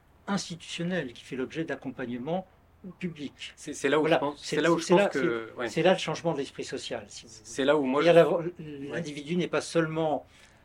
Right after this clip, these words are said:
Speaker 1: abandonné à lui-même, surresponsabilisé par le néolibéralisme, et cetera. Le néolibéralisme est une partie de l'affaire. Il y a des réponses politiques, c'est-à-dire collectives,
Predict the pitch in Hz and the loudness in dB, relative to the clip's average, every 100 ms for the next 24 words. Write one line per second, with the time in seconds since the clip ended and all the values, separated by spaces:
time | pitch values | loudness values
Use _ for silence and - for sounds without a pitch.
0 | _ _ 165 165 156 143 147 143 139 123 | _ _ -6 -2 -2 0 -2 0 0 0
1 | 131 131 139 147 151 143 127 120 - 185 | -2 -2 0 0 -2 -4 -4 -4 -2 0
2 | 156 151 - 139 - 131 131 127 117 131 | 0 -2 -6 -10 -8 -6 -8 -8 -6 -6
3 | 135 123 120 117 123 123 117 123 113 113 | -4 -4 -4 -4 -4 -6 -6 -6 -6 -8
4 | 117 - 117 127 139 143 208 208 - _ | -10 -12 -16 -12 -8 -4 -6 -6 -14 _
5 | _ _ 139 131 151 196 180 147 135 123 | _ _ -12 -2 2 4 2 0 -2 -6
6 | 123 127 185 - - - 208 - 151 156 | -6 -6 -6 -8 -6 0 0 -2 -6 -6
7 | - 139 117 117 170 175 151 165 156 123 | -8 -6 -8 -6 -4 -4 0 0 0 -4
8 | 117 160 160 - 180 156 120 160 165 - | -8 -12 -12 -6 -4 -4 -6 -12 -12 -12
9 | 113 117 - 160 127 - - 151 175 180 | -10 -12 -6 -4 -4 -8 -14 -12 -12 -14